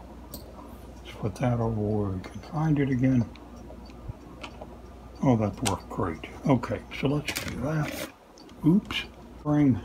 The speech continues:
and put it on the bottom. Now bring the humbucker up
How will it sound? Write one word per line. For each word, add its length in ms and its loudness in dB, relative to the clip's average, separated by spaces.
and 180 0
put 240 6
it 160 8
on 260 4
the 60 4
bottom. 560 4
Now 160 0
bring 320 6
the 80 0
humbucker 800 4
up 260 -6